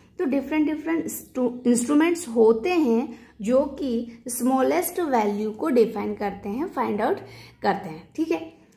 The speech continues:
So this is your least count। लीस्ट काउंट को हम डिटेल में स्टडी करेंगे जब हम vernier कैलिपर्स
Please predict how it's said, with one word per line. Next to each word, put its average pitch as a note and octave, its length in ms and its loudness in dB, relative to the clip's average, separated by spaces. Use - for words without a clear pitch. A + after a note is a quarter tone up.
So E4 100 -2
this A#3 240 0
is B3 180 0
your B3 200 2
least B3 340 2
count। F3 440 -12
लीस्ट D4 380 0
काउंट A3+ 320 0
को C4+ 60 -2
हम C#4+ 180 4
डिटेल A#3+ 360 4
में D4 80 -2
स्टडी A3 300 -2
करेंगे G#3 440 -2
जब B3 220 -2
हम D4 260 0
vernier G#3+ 440 0
कैलिपर्स F#3 560 -6